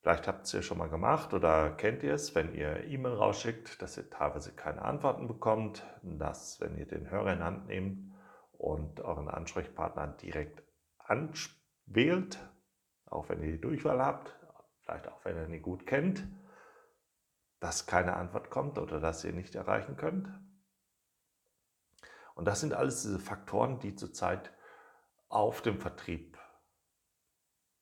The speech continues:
ja, drücken oder herrschen und wir dort, ja, darauf reagieren müssen.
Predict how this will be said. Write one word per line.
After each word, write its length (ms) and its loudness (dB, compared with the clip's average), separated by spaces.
ja, 180 -16
drücken 500 0
oder 380 -8
herrschen 640 -2
und 340 2
wir 480 6
dort, 500 0
ja, 240 2
darauf 320 -6
reagieren 420 2
müssen. 260 -14